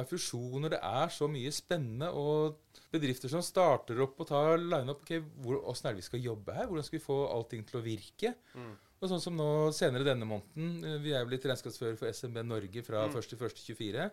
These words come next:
Speaker 2: Mm.
Speaker 1: Det er stolt.
Speaker 2: Mm.
Speaker 1: Da kommer jeg inn her nå i løpet av en ukes tid, da skal jeg bli kjent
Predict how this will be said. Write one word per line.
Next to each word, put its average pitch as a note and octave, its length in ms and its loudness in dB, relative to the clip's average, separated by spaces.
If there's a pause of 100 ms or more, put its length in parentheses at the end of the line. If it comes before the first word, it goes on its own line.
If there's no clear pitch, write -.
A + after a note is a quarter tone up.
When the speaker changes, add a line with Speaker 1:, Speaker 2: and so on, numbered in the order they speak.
Speaker 2:
Mm. C#3 200 -8 (200)
Speaker 1:
Det A2 160 2 (180)
er - 220 -6
stolt. F3+ 560 -2
Speaker 2:
Mm. C3+ 320 -8 (340)
Speaker 1:
Da G3 420 4 (400)
kommer D3 260 0
jeg C#3 100 0
inn C3+ 120 -2
her C#3 140 0
nå A#2+ 320 0
i B2+ 60 0
løpet A2+ 220 -2
av C3 60 0
en C3+ 140 0
ukes A2+ 180 -8
tid, C3+ 120 -4
da D3 100 2
skal B2+ 200 -2
jeg G2 40 -8
bli A#2 80 -8
kjent F2+ 220 -8